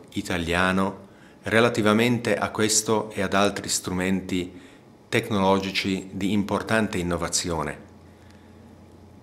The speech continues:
L'adozione di questi strumenti non comporta grandi spese.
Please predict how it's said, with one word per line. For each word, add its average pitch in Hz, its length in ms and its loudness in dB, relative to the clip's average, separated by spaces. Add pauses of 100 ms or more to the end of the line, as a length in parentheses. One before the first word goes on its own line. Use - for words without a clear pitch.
(120)
L'adozione 104 580 4
di 101 100 8
questi 104 280 0
strumenti 110 680 2
non 113 300 4
comporta 101 600 0
grandi 78 340 -2
spese. - 560 -4